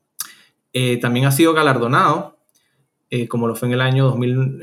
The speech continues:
nueve, recibiendo el premio Rafael María Baralt, otorgado por la Academia Nacional de la Historia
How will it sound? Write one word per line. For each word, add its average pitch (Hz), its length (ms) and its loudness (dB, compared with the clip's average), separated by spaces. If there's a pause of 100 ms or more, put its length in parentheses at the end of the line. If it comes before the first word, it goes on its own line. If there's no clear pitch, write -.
(240)
nueve, 139 220 2
recibiendo 123 500 -2
el 123 80 -4
premio 131 400 0
Rafael 120 480 -2
María 131 260 2
Baralt, 135 460 0 (160)
otorgado 110 460 -4
por 127 120 -2
la 117 60 0
Academia 117 320 -4
Nacional 131 320 -2
de 135 80 0
la 131 60 2
Historia 156 420 0